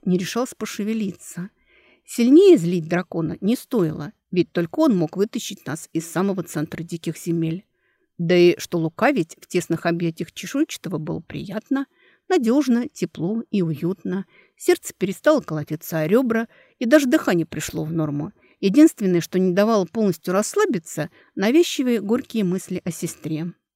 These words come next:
«Алистер!» не выдержав, подала она голос, и я вздрогнула от ядовитого недовольства, прозвучавшего в нём. «Ты как?» Дракон поднял мой подбородок и взглянул в глаза.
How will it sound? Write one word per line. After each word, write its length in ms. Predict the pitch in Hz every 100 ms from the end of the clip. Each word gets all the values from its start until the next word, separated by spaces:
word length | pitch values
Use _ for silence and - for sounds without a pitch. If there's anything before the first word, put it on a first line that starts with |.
| _ _
«Алистер!» 640 | 302 240 247 339 - 494 - _ _ -
не 120 | 196
выдержав, 440 | 180 160 175 165 -
подала 340 | 165 175 170
она 180 | 165 165
голос, 520 | 160 302 339 - - - _
и 100 | -
я 140 | 226 285
вздрогнула 640 | - 175 226 151 160 -
от 160 | 165 -
ядовитого 540 | 170 170 165 165 160
недовольства, 640 | 165 160 156 170 220 - 165
прозвучавшего 800 | 170 170 160 - 170 - 180 170
в 80 | 170
нём. 340 | 165 143 160 _ _ _ _ _ _ _ _
«Ты 180 | 170 160
как?» 380 | - - - _ _ _
Дракон 440 | - 170 165 170 165
поднял 320 | 175 170 165
мой 180 | 160 165
подбородок 640 | 170 160 151 180 226 175
и 100 | 160
взглянул 420 | 170 165 156 160
в 60 | 165
глаза. 460 | 175 170 170 143